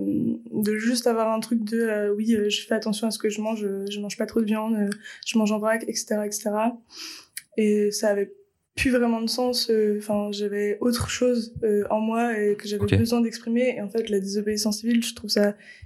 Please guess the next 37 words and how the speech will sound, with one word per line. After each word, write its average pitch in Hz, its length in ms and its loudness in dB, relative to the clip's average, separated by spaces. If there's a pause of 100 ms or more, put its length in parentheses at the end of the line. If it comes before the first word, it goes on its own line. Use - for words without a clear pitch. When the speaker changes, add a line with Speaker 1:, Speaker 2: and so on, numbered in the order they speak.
(140)
Speaker 1:
hyper 240 280 2
fort 269 240 -2
parce 226 120 0
qu'en 214 140 -4
fait, 233 160 -2
c'est, 202 460 0 (200)
ça 233 160 -2
te 226 60 -12
permet 208 300 0 (360)
moi, 240 180 4
ça 240 120 0
me 214 60 0
permet 208 220 0
d'avoir 196 280 -4
toute - 160 -10
cette 240 180 2
rage 240 280 -2
que 214 80 0
j'ai 214 120 0
contre, 202 480 -6 (640)
et 214 60 0
cette 208 200 0
colère 247 340 2
que 226 100 -2
j'ai 208 180 2
contre 214 320 -6
le 196 180 -2
système 240 360 0
et 196 220 2
face 208 300 -6
à, 196 240 -4
à 208 100 -2
l'inaction 208 380 -2
climatique 220 500 -4
et 214 60 2
sociale, 240 400 -2
euh, 220 160 -4